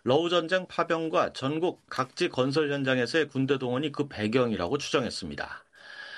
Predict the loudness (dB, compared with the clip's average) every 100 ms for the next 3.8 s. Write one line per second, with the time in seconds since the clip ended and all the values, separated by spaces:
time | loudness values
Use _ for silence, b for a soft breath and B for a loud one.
0 | B 0 2 2 -2 0 0 0 -4 -8
1 | -2 0 0 0 0 2 0 0 0 0
2 | -2 -2 -2 0 0 0 2 0 2 0
3 | 0 0 0 0 0 2 0 -4